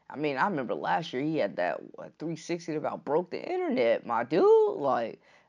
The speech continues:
oh, high flyer. He, he's a show waiting to happen. Uh, moving on, I gotta talk about a newcomer to North Carolina from New York, Bryce Harris, going to Greensboro Day, six six forward, wing prospect,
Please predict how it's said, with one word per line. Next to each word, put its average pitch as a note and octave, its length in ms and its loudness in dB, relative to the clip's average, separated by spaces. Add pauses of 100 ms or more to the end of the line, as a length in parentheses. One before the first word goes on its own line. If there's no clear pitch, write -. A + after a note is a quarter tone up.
(440)
oh, D#3+ 240 10
high - 560 2
flyer. A#2 460 2
He, B2 180 -8
he's C#3+ 240 -4
a A#2 60 -6
show A#2 280 0
waiting G#2+ 300 -4
to D#2 60 -12
happen. A#2 500 -6 (640)
Uh, G#2 100 -2
moving C3 440 0
on, B2+ 200 4
I A#2+ 120 4
gotta A#2 200 2
talk A#2+ 200 -6
about G#2+ 180 -4
a G2+ 60 -8
newcomer A#2+ 500 -4
to - 160 -10
North A#2 300 -4
Carolina G#2 580 -2
from A2 200 -12
New A2+ 120 -10
York, G#2+ 380 -4 (260)
Bryce C3+ 320 4
Harris, B2+ 640 -4 (320)
going C3 200 -2
to A#2 40 -6
Greensboro B2+ 520 -2
Day, A#2 240 0
six - 360 -8
six - 300 -8 (420)
forward, C#3 480 0 (220)
wing C3 340 -2
prospect, B2+ 800 -2